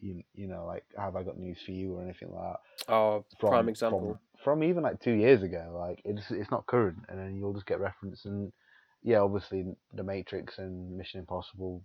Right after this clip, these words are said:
Speaker 1: were quite big things, and it was kind of, we got the references, but it, it, it's like what you said, it dates it.
Speaker 2: We have Bart, um, dishing out all these handles now, uh, being a sort of terror to society there, but he's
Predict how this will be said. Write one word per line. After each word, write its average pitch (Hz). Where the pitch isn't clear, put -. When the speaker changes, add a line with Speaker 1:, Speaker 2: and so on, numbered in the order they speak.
Speaker 1:
were -
quite 92
big 90
things, 92
and 90
it 64
was 90
kind 90
of, 82
we 90
got 82
the 80
references, 92
but 85
it, 73
it, 92
it's -
like 107
what 87
you 87
said, 98
it 82
dates 98
it. -
Speaker 2:
We 131
have 135
Bart, 127
um, 113
dishing 135
out 123
all 123
these 117
handles 120
now, 117
uh, 113
being 117
a 117
sort -
of 104
terror 120
to -
society 117
there, 117
but 110
he's 113